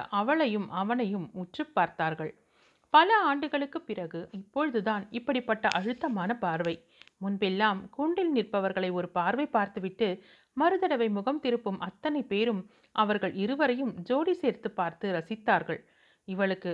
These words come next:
வலது பக்கம் உள்ள டெஸ்க் பெஞ்ச்களில் பால் பாயிண்ட் பேனாக்களும் குறிப்பேடுகளுமாய் உள்ள செய்தியாளர்கள், எழுதுகோள் மூடியை கழற்றி போட்டார்கள். அவர்கள் போட்ட வழக்கு செய்திதான்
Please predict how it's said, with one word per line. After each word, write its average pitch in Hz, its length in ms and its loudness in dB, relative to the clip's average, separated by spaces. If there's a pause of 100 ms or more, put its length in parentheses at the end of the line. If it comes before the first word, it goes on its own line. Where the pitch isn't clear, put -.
(140)
வலது 180 360 -2
பக்கம் 302 340 0
உள்ள 233 220 2
டெஸ்க் 226 340 0
பெஞ்ச்களில் 208 640 -2 (340)
பால் 262 280 6
பாயிண்ட் 330 240 -2
பேனாக்களும் 202 600 -2 (200)
குறிப்பேடுகளுமாய் 214 880 0
உள்ள 175 180 0 (440)
செய்தியாளர்கள், 180 800 0 (420)
எழுதுகோள் 330 640 2
மூடியை 208 400 0
கழற்றி 190 400 0
போட்டார்கள். 160 560 -4 (520)
அவர்கள் 180 440 2
போட்ட 220 360 2
வழக்கு 240 380 2
செய்திதான் 220 580 0